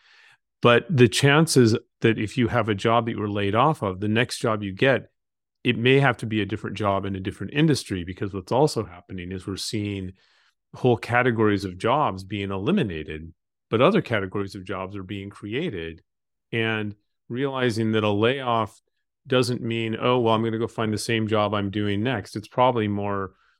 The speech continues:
if you were laid off, it could be due to the fact that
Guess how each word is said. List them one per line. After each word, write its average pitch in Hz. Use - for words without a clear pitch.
if 131
you 120
were 113
laid 110
off, 120
it -
could 135
be 110
due 107
to 104
the 101
fact 107
that 104